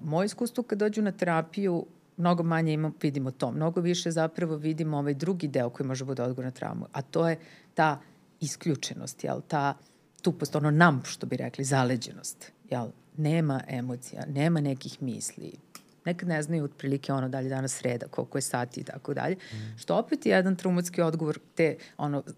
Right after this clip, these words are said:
Speaker 1: zaglavljenosti u frizu, jel, odnosno u toj, u, u toj prepuštenosti. Onda rekli smo, jel, često mogu da budu podređujući, da se prilagođavaju drugima, ono, „A šta vi mislite, kako vi mislite”, da,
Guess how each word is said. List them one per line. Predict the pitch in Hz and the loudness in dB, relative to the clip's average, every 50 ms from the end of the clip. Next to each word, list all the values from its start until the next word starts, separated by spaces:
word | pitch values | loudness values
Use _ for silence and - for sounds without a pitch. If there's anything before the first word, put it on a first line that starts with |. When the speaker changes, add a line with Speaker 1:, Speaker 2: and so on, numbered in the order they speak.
| _ - | _ -6
Speaker 1:
zaglavljenosti | 170 151 147 151 151 170 156 156 147 143 143 139 - - 143 | -2 0 0 2 4 2 2 4 2 0 0 -2 -2 -4 -4
u | |
frizu, | - - - 139 127 120 127 - | -2 0 0 0 0 0 -2 -4
jel, | - 139 135 131 - | -4 -4 -2 -2 -2
odnosno | - 143 139 139 139 135 - - 147 131 - | -4 -4 -4 -2 -4 -4 -2 -2 -2 -2 -2
u | 160 147 | -6 -6
toj, | - - 139 131 123 127 127 - - - - - - | -2 0 0 0 0 0 -2 -6 -8 -8 -8 -6 -4
u, | 170 160 - | -4 -6 -4
u | 165 135 | -6 -6
toj | - - 131 123 | -4 -2 -2 -2
prepuštenosti. | - - - - 139 127 - 139 - - 131 131 - | -2 -6 -8 -6 -6 -4 -6 -6 -12 -10 -12 -8 -4
Onda | - 151 156 151 151 151 | 0 0 0 2 2 0
rekli | 147 143 139 - 160 | 0 0 -2 -4 -8
smo, | - - 151 | -6 -6 -4
jel, | 147 147 139 | -4 -4 -4
često | - - 143 139 - 156 | -2 -2 -2 -2 -2 -2
mogu | 143 139 135 147 | -2 -2 -2 -2
da | 135 143 | -4 -4
budu | 139 143 143 143 | -4 -4 -4 -4
podređujući, | - - 156 143 147 143 131 123 120 123 - - - - - - - - - - - - - _ _ _ _ _ _ _ - | -2 -2 0 2 2 2 2 2 0 -4 -8 -8 -10 -10 -12 -12 -18 -20 -20 -20 -20 -20 -20 _ _ _ _ _ _ _ -6
da | 151 139 | -6 -4
se | - 147 | -4 -6
prilagođavaju | - - 160 156 151 139 151 147 135 147 131 131 123 135 131 127 127 | -6 -2 -2 0 2 2 2 2 2 2 2 2 2 2 0 0 0
drugima, | 127 143 143 127 123 139 113 101 - - - | -2 -2 -2 -4 -4 -8 -10 -10 -10 -10 -8
ono, | - 120 127 | -8 -8 -10
„A | 131 | -10
šta | - - - 190 | -10 -8 -6 -2
vi | 180 185 151 | 0 0 0
mislite, | 135 - - - - - 127 | 0 -2 -6 -8 -8 -8 -8
kako | - - 160 - - | -6 -6 -6 -4 -2
vi | 170 180 175 | 0 2 2
mislite”, | 151 143 135 127 - - - 127 - - 135 | 2 0 0 -2 -4 -6 -8 -8 -4 -4 -4
da, | 131 135 135 135 | -2 -2 -4 -4